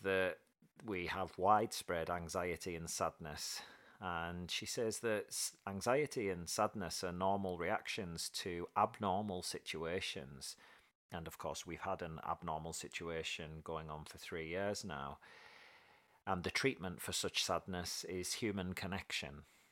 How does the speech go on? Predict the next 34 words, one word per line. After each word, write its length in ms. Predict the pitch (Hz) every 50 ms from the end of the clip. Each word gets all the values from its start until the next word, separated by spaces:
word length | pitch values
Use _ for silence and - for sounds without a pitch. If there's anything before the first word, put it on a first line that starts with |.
| _ _ _ _ _ _ _ _ _ _ - - -
Her 220 | - 110 107 104
aim 280 | 104 107 110 113 113 107
with 400 | 98 95 90 - - - - - - -
her 160 | 98 90 85
book 400 | - 107 92 - - - - - _
is 260 | 87 87 85 80 - -
to 160 | - 92 82
encourage 540 | 82 87 87 - - 110 101 98 92 - -
people 300 | - 90 80 - 87 85
to 100 | - 87
recognise 640 | 82 82 - - - - 98 92 87 85 85 - - -
that 180 | 87 76 - -
they 180 | 92 90 85
are 200 | 85 85 85 82
resilient, 680 | 87 87 78 85 95 107 127 123 95 80 67 - - - - _ _ _ _ _ _ _ _ _
that 180 | 95 90 67 71
they 140 | 95 90 90
are 140 | 90 90
able 280 | 92 98 98 - 92 85
to 120 | - -
come 280 | - - - 95 90 85
through 320 | - - - 95 98 104
such 340 | - - - - - - -
losses 540 | 82 73 - - - - 82 80 85 82 -
by 300 | - - - 80 82 87
drawing 400 | - 101 98 95 92 87 87 82
on 180 | 82 85 85 87
their 200 | 87 87 87 87
own 380 | 87 95 98 98 104 104 98 -
and 160 | - 90 90 -
others' 380 | - 95 90 95 95 87 -
strengths 520 | - - - - 82 90 82 - - - -
and 140 | 82 76
support. 640 | - - - - - 107 101 92 82 78 - - -